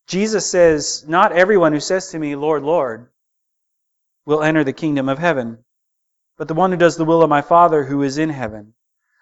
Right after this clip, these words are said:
On that day, many will say to me, 'Lord, Lord, did we not prophesy in your name and cast out demons in your name and do many mighty works in your name?'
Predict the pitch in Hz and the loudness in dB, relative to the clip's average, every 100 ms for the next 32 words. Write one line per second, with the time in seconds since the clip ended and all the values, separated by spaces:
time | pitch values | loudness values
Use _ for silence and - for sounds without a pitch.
0 | - 180 202 170 202 185 175 202 190 147 | -2 2 2 4 6 6 4 2 0 0
1 | 143 - 196 214 208 160 147 139 147 165 | 0 0 0 0 -2 -6 -4 -2 2 4
2 | 156 147 165 160 135 - _ 139 156 160 | 4 4 6 6 2 -4 _ -4 0 2
3 | 160 - - 175 175 170 165 143 131 131 | 2 0 2 2 2 -2 -4 -4 -4 -6
4 | 139 165 160 131 117 143 139 - 139 127 | -4 -2 -2 -4 -6 -6 -6 -4 -6 -6
5 | 151 156 147 131 127 131 156 180 165 127 | -6 -4 -4 -6 -8 -6 -4 -2 -2 -4
6 | 131 143 151 147 135 131 139 151 - - | -6 -6 -4 -4 -4 -4 -2 -2 -4 -20
7 | _ _ 160 143 135 139 165 185 139 104 | _ _ -10 -6 -4 -2 0 0 -4 -8